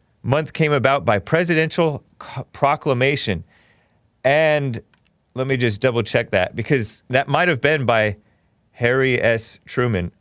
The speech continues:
Oh, no, it was twenty thirteen. <laughs> Obama, of course. That was, uh, that's tw-, that's Obama.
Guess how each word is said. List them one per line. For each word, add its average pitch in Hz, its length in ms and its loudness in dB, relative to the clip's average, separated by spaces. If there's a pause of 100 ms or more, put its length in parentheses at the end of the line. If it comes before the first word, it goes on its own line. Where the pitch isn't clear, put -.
(580)
Oh, 113 360 2 (100)
no, 131 280 2
it 139 80 2
was 147 160 0
twenty 165 300 2
thirteen. 156 720 0 (200)
<laughs> - 220 -20 (1040)
Obama, 165 640 4
of 143 200 2
course. 190 540 0 (3250)
That 143 280 2
was, 135 480 0 (280)
uh, 139 640 2
that's 123 220 0
tw-, 147 220 0
that's 139 260 2
Obama. 127 480 2